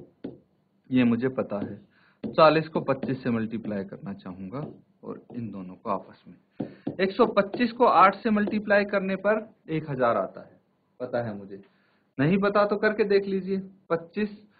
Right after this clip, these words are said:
अ, आठ इंटू पाँच कितना होता है? चालीस, चार हासिल, आठ दूनी सोलह और चार बीस, दो हासिल, आठ एक आठ और दो दस, इस तरह से आ जाएगा।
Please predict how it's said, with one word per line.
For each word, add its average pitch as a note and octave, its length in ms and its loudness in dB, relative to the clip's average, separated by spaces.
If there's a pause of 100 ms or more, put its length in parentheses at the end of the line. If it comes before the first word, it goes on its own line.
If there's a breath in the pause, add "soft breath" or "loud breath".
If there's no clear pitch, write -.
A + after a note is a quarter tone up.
(160 soft breath)
अ, C#3+ 60 2
आठ D#3+ 440 4
इंटू F#3 240 0
पाँच F#3 300 2
कितना F3+ 240 -8
होता F3 220 -6
है? F3 60 -4
चालीस, D#3+ 480 -4
चार D3+ 200 -2
हासिल, C#3+ 360 0
आठ C3 180 -2
दूनी C3+ 380 -4 (680)
सोलह D3 180 4
और C#3 160 2
चार A2+ 300 -2
बीस, D3 220 -6
दो C3 160 -4
हासिल, B2+ 340 -4
आठ A2 180 -2
एक A#2+ 100 -8 (120)
आठ G#2+ 180 -6
और G2+ 100 -10
दो F3 200 -8 (100)
दस, - 260 -2 (460 soft breath)
इस D3 180 -6
तरह C3+ 180 2
से C3 160 0
आ A2 100 2
जाएगा। G2 360 -4